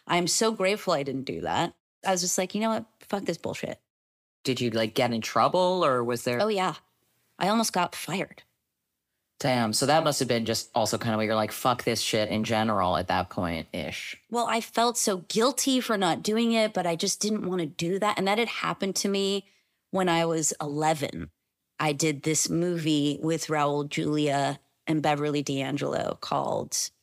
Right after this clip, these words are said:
Speaker 1: Trading Hearts. And I was a little girl,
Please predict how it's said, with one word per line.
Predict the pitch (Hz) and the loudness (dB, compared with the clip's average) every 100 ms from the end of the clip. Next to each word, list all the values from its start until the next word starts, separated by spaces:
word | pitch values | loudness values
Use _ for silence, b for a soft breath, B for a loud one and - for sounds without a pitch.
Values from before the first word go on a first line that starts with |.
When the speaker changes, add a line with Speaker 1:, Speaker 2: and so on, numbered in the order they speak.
| _ _ _ | _ _ _
Speaker 1:
Trading | - - 165 160 | -4 0 2 2
Hearts. | 151 139 127 - - - _ _ _ _ _ - | 0 -2 -2 -2 -4 -4 _ _ _ _ _ -4
And | 160 | -2
I | 156 | 0
was | 151 | -2
a | 147 | -2
little | 156 156 | -4 -4
girl, | 151 214 226 175 151 160 | -2 2 4 4 4 0